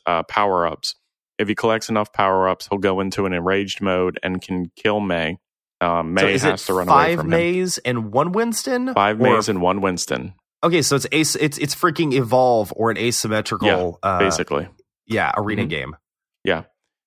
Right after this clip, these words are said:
Speaker 1: So you can queue as wanting to be Mei or wanting to be a, a Winston. So,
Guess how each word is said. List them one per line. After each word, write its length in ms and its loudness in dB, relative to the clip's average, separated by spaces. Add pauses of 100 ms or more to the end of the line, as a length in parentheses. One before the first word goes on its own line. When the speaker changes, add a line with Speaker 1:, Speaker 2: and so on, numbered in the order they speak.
Speaker 1:
So 140 0
you 180 2
can 260 -2
queue 520 0
as 540 0 (180)
wanting 260 2
to 100 -4
be 160 0
Mei 400 0
or 200 0
wanting 300 -2
to 100 -8
be 180 -2
a, 140 0 (240)
a 300 0
Winston. 580 -4 (1200)
So, 520 0